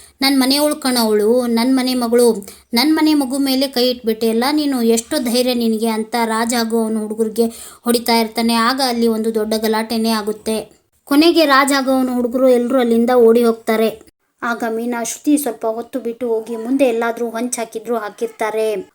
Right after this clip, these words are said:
ಆಗ ಸೂರ್ಯ, "ಅಯ್ಯೋ ಬಾ ಮೀನಾ, ಹಂಗೇನೂ ಆಗೋದಿಲ್ಲ, ಅವಳ ಪಾಡಿಗೆ ಅವಳು ಹೋಗ್ತಾಳೆ" ಅಂದಾಗ ಶ್ರುತಿ ಕೋಪದಿಂದ, "ಇಷ್ಟೊತ್ತು ಮನೆಯವಳು ಮನೆ ಮಗಳು ಅಂತ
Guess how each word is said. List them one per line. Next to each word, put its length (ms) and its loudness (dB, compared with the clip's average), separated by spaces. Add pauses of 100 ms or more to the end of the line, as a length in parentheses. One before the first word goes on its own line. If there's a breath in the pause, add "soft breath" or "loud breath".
ಆಗ 220 4
ಸೂರ್ಯ, 300 0
"ಅಯ್ಯೋ 440 4
ಬಾ 220 4
ಮೀನಾ, 380 2
ಹಂಗೇನೂ 380 -4
ಆಗೋದಿಲ್ಲ, 560 -4
ಅವಳ 180 2
ಪಾಡಿಗೆ 420 -2
ಅವಳು 220 0
ಹೋಗ್ತಾಳೆ" 460 -4
ಅಂದಾಗ 440 -6
ಶ್ರುತಿ 300 -10
ಕೋಪದಿಂದ, 460 -8 (520 loud breath)
"ಇಷ್ಟೊತ್ತು 420 0
ಮನೆಯವಳು 540 2
ಮನೆ 240 -4
ಮಗಳು 280 -2
ಅಂತ 280 -4